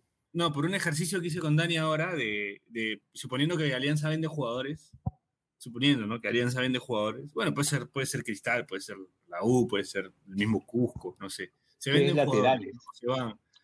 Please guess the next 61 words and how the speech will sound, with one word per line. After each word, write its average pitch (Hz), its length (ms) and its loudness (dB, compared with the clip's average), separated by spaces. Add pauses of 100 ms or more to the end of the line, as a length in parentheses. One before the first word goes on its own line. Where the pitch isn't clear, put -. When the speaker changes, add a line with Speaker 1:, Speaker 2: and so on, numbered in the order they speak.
(240)
Speaker 1:
o - 100 -2
se 165 120 2
van, 190 160 2
no, 247 200 4
pero 185 140 2
más 220 140 0
allá, 220 260 0
¿no? 143 140 -2
O 185 60 -6
sea, 139 180 -2
se 131 140 -4
van 160 280 2
jugadores, 147 540 -2 (360)
puta, 117 360 -2
chévere 175 380 4
ver 170 300 0
como 156 220 0
saber, 151 380 2
pues, 123 180 -6
¿no? 147 160 -8
O 151 60 -8
sea, 123 140 -8
como 113 160 -8
que 110 60 -6
me 107 60 -6
puse 147 220 -2
a - 20 -2
jugar 143 300 0
a, 135 380 -2 (400)
Speaker 2:
¿De 113 80 6
Speaker 1:
al - 40 0
Speaker 2:
qué 143 100 4
hacer 151 120 4
Speaker 1:
scouting. 151 160 2
Speaker 2:
la 143 100 2
chamba? 104 800 2
Claro, 113 480 2 (300)
va 107 60 4
a 113 80 4
mandar 117 240 2
su 120 100 -2 (180)
Speaker 1:
Y, 104 420 -2
y 127 100 -2
me 113 80 2
Speaker 2:
informe. 107 200 4
Speaker 1:
puse 147 140 4
a 143 100 0
chequear 139 360 0
así 143 180 -2
jugadores, 131 1200 0
me 107 100 -10
puse 117 280 -8
a 113 40 -2
ver 117 100 0
Speaker 2:
Juega 165 160 6
Speaker 1:
un 170 60 0
ratito 196 100 0
Speaker 2:
Fútbol 185 160 4
Speaker 1:
de 165 40 0
Speaker 2:
Manager, 135 440 2
Piero. 120 320 -2